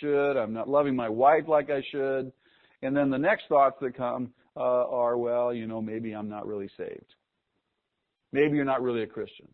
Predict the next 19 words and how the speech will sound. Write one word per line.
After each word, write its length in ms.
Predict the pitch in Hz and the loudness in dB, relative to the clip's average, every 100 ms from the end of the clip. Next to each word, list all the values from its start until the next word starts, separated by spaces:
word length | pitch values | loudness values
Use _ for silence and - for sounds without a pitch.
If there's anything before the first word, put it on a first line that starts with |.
| _ _ _ _ | _ _ _ _
How 140 | 139 151 | 0 2
can 120 | 160 | 0
you 80 | 131 | -4
call 180 | 143 | -4
yourself 340 | 127 117 110 - | -4 -6 -10 -12
a 40 | |
Christian?" 360 | - - - _ _ _ _ _ - | -16 -20 -20 _ _ _ _ _ -8
Or 120 | 120 - | -8 -4
some 340 | 170 165 160 151 _ _ _ - | -2 0 -2 -6 _ _ _ -14
kind 340 | - 156 151 139 | -4 -2 0 -2
of 140 | 113 - | -4 -6
sentiment 500 | 139 131 120 104 95 - | -8 -8 -8 -8 -10 -6
like 280 | 110 113 - | -4 -4 -4
that. 220 | 90 - _ _ _ _ _ _ _ _ _ _ _ _ _ _ _ _ _ _ _ - _ _ _ | -6 -6 _ _ _ _ _ _ _ _ _ _ _ _ _ _ _ _ _ _ _ -20 _ _ _
Sometimes 440 | 185 190 175 151 | 2 6 6 6
those 180 | 147 139 - | 4 2 4
thoughts 280 | 147 147 170 | 4 4 0
are 80 | - | 0
fleeting. 440 | 190 185 139 95 | 2 2 0 -4